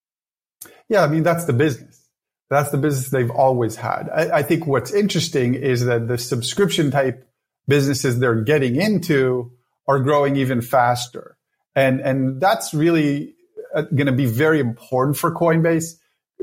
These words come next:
for their revenue to be re-, more recurring, for their stock to get valued based on a recurring level of revenue as opposed to the ups and downs of,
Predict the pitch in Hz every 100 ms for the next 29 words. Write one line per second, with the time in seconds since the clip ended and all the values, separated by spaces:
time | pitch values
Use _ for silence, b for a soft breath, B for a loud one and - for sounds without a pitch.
0 | - - 156 196 190 185 151 156 160 165
1 | 143 147 127 120 143 143 127 117 - -
2 | 190 185 185 170 165 170 147 123 123 -
3 | 165 160 - 139 127 120 113 139 147 143
4 | 127 120 135 123 143 120 113 117 - 180
5 | 175 165 156 147 139 147 143 139 135 120
6 | - 139 127 120 127 127 - 123 120 131
7 | 131 127 120 107